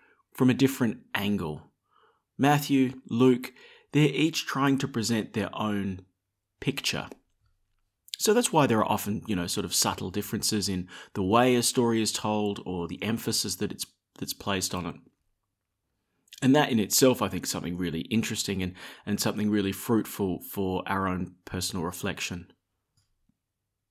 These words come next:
I'm also really happy because it means that, um, we're not gonna get the same gospel coming up on a Sunday and then a few days later on the weekday and then have to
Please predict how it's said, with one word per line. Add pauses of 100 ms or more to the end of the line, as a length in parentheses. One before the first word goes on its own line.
(300)
I'm
also
really
happy
because
it
means
that,
um, (280)
we're
not
gonna
get
the
same
gospel
coming
up
on
a
Sunday (260)
and
then
a
few
days
later
on
the
weekday
and
then
have
to